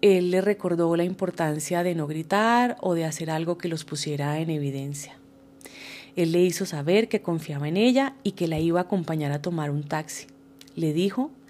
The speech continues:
que él la iba a seguir protegiendo. Ella nuevamente pensó en gritar y en correr, pero por alguna razón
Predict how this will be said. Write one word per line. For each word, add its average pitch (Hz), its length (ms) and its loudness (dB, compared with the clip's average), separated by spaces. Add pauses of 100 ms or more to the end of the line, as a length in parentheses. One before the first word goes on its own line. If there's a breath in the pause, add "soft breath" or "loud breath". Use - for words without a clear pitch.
(340 loud breath)
que 175 280 2
él 196 120 4
la 175 100 2
iba 147 200 2
a 156 60 0
seguir 143 340 -6
protegiendo. 151 680 -6 (1160 loud breath)
Ella 214 240 8
nuevamente 214 560 2
pensó 170 320 0
en 160 100 0
gritar 214 560 2
y 202 80 -4
en 196 80 -8
correr, 170 480 -6 (100)
pero 170 300 -2
por 165 140 -2
alguna 165 360 0
razón 202 500 -4